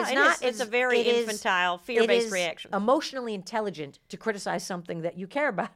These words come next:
Speaker 1: <laughs> when it's not functioning as, as
Speaker 2: Yes.
Speaker 1: it, as it purports to.
Speaker 2: Absolutely.
Speaker 1: It would be one thing if Trump didn't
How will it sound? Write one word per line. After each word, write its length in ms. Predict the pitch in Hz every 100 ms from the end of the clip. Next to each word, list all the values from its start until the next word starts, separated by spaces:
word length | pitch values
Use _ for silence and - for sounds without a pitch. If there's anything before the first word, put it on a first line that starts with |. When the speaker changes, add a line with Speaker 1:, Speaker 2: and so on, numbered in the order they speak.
| -
Speaker 1:
<laughs> 140 | - -
when 180 | 220 208
it's 160 | 202
not 180 | 202 185
functioning 500 | 202 190 185 175 165
as, 280 | 156 139 _ -
as 160 | 170
Speaker 2:
Yes. 300 | 285 339 269
Speaker 1:
it, 100 | -
as 160 | 202 175
it 140 | 202
purports 640 | - 160 - 202 202 202 -
to. 180 | 143 185
Speaker 2:
Absolutely. 540 | 196 - 196 175 -
Speaker 1:
It 80 | 220
would 120 | 240
be 100 | 240
one 260 | 202 254 302
thing 280 | 233 196 165
if 180 | 180 185
Trump 220 | 180 180 196
didn't 180 | 185